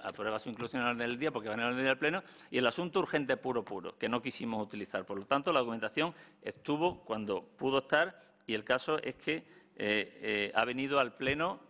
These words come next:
Ya me hubiera gustado a mí, hace cinco años, saber lo que se debía en esta casa en el año dos mil cuatro, con el importe, el proveedor y la factura. Ya me hubiera a mí gustado saber en el año dos mil diez y que alguien me hubiera dado del equipo de gobierno un listado de facturas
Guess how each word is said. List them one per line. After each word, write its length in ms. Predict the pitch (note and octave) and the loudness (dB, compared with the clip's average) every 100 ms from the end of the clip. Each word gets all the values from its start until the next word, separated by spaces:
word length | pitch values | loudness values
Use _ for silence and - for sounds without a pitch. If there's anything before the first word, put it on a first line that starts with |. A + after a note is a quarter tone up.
| - | -4
Ya 180 | A#2 D3 | 0 0
me 80 | D#3+ | 2
hubiera 160 | D#3 | 2
gustado 220 | D#3 D#3 | 4 0
a 20 | C#3+ | 0
mí, 160 | C#3+ | 0
hace 180 | B2 C#3 | -2 -4
cinco 300 | D3+ C#3 C#3+ | -6 0 2
años, 300 | C#3+ D#3 F#3 - _ _ | 2 0 -6 -14 _ _
saber 600 | - B2 B2+ G#3 - - _ _ _ | 0 2 4 2 0 -14 _ _ _
lo 100 | B2 | -6
que 80 | A2+ | -4
se 140 | - | -2
debía 240 | A#2 B2 C3+ | 0 2 2
en 80 | C#3 | 2
esta 200 | C3+ C3+ | -2 0
casa 260 | C#3+ D3+ | 0 0
en 40 | B2+ | 0
el 60 | |
año 100 | C3+ | 0
dos 80 | C3 | 0
mil 160 | C3 - | -2 -2
cuatro, 420 | A2+ G2 G2 F2+ _ _ _ _ | -2 -2 -6 -12 _ _ _ _
con 220 | - A2 G2+ - | -10 -10 -10 -8
el 100 | G#2 | -6
importe, 560 | G2+ A#2 F3+ F#3 A3 A3 - - | -2 2 2 2 -6 -6 -16 -14
el 100 | G2 | -8
proveedor 560 | G2 G2 A#2 G3+ A#3+ - | -6 0 2 0 -2 -6
y 60 | |
la 100 | A2 | -6
factura. 480 | - - - G#2+ E2+ A2+ | -4 -10 -8 -6 -6 -2
Ya 180 | B2+ | 0
me 80 | F3 | 0
hubiera 220 | E3+ D#3+ | -2 0
a 20 | D3+ | 0
mí 140 | C#3+ | -2
gustado 380 | C#3+ C3 - G2 | -6 -6 -4 -4
saber 360 | G2+ A#2+ G3+ - - _ _ _ | 0 0 -2 -8 -20 _ _ _
en 120 | B2+ | -6
el 60 | A#2 | -2
año 180 | B2+ C3+ | 0 0
dos 80 | C3 | 0
mil 200 | B2 A2+ | -2 -2
diez 240 | D3+ A3 - - | -2 -2 -10 -10
y 120 | A#2 | -6
que 160 | - C3+ | 2 4
alguien 340 | D#3+ D#3+ F3+ | 4 -2 -4
me 80 | D#3 | -2
hubiera 240 | C#3 C#3 | 0 2
dado 200 | C3+ A2 | 2 2
del 120 | G#2+ | -2
equipo 240 | G#2+ C3 D3 | -6 -4 -2
de 40 | |
gobierno 380 | D3 D#3 F3+ G3 - | 0 0 -2 -10 -12
un 120 | B2 | -8
listado 280 | B2+ - B2+ | -6 -2 -2
de 40 | - | 0
facturas 440 | B2 - D#3 | -6 -2 -2